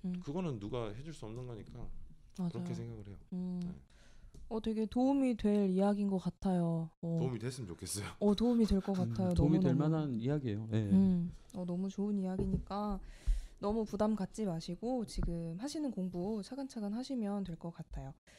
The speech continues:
Speaker 1: 자, 그리고 이건 이제 부모님의 입장에서 좀 이야기해 주시면 좋을 것 같은 고민인데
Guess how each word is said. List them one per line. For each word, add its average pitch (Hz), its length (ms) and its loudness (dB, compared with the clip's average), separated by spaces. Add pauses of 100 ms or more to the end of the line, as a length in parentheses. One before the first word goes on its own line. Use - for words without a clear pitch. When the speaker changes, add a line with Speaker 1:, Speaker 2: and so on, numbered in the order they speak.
(380)
Speaker 1:
자, 185 100 -10
그리고 180 540 -2 (640)
이건 240 260 2
이제 175 500 2
부모님의 311 640 0
입장에서 214 420 0
좀 185 180 -2
이야기해 190 380 0
주시면 190 320 -2
좋을 202 200 2
것 185 140 -8
같은 165 420 -6
고민인데 170 760 0